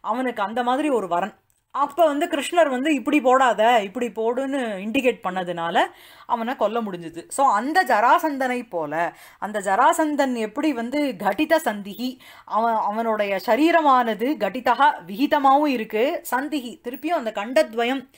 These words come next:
அந்த ரெண்டு பாகத்தையும் வந்து சேர்த்துட்டும் அவனை வந்து ஒட்டிடலாம், அந்த மாதிரி அவனுக்கு ஒரு இது இருக்கோ, அதே மாதிரி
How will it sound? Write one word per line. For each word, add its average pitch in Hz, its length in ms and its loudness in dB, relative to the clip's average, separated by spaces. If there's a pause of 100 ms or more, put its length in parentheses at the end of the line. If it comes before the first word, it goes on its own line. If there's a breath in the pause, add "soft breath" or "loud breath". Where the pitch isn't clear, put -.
(260 soft breath)
அந்த 202 140 -8
ரெண்டு 247 260 2
பாகத்தையும் 277 640 2
வந்து 339 320 0 (340 loud breath)
சேர்த்துட்டும் 359 640 2
அவனை 247 240 2
வந்து 247 320 2
ஒட்டிடலாம், 233 420 -2
அந்த 202 260 -6
மாதிரி 233 340 -4 (360)
அவனுக்கு 208 380 -8
ஒரு 175 140 -4
இது 185 180 -6
இருக்கோ, 180 380 -4 (340 loud breath)
அதே 240 480 4
மாதிரி 233 440 2